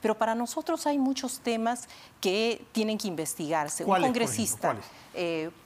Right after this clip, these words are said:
Speaker 1: puede beber en un
Speaker 2: No,
Speaker 1: despacho
Speaker 2: eso está
Speaker 1: congresal,
Speaker 2: clarísimo que no, eso
Speaker 1: eh,
Speaker 2: es una
Speaker 1: puede tener
Speaker 2: falta.
Speaker 1: relaciones
Speaker 2: Sí.
Speaker 1: sexuales ahí, estamos ante un tema de peculado de uso, y si es que ocurrió como ocurrió, porque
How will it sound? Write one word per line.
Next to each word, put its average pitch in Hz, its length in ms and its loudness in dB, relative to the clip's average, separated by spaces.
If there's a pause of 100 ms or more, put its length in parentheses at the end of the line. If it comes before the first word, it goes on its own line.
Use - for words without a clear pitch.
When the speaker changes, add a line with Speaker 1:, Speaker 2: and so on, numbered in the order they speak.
Speaker 1:
puede 233 260 2
beber 202 340 0
en 185 120 -2
un 196 420 0
Speaker 2:
No, 185 60 -4
Speaker 1:
despacho 190 420 2
Speaker 2:
eso 220 100 2
está 180 100 0
Speaker 1:
congresal, 185 380 4
Speaker 2:
clarísimo 220 360 4
que 143 100 -2
no, 139 140 0
eso 151 140 0
Speaker 1:
eh, 196 80 2
Speaker 2:
es 180 100 -4
una 156 140 0
Speaker 1:
puede 226 320 4
tener 226 360 2
Speaker 2:
falta. 196 160 2
Speaker 1:
relaciones 220 760 2
Speaker 2:
Sí. - 60 -2
Speaker 1:
sexuales 226 600 2
ahí, 233 200 2
estamos 233 340 2
ante 220 200 0
un 220 100 0
tema 226 280 2
de 214 100 2
peculado 214 600 0
de 214 100 2
uso, 247 340 -2
y 220 120 2
si 202 220 0
es - 180 0
que 190 120 -4
ocurrió 180 500 0
como 247 220 0
ocurrió, 202 380 0
porque 151 380 -4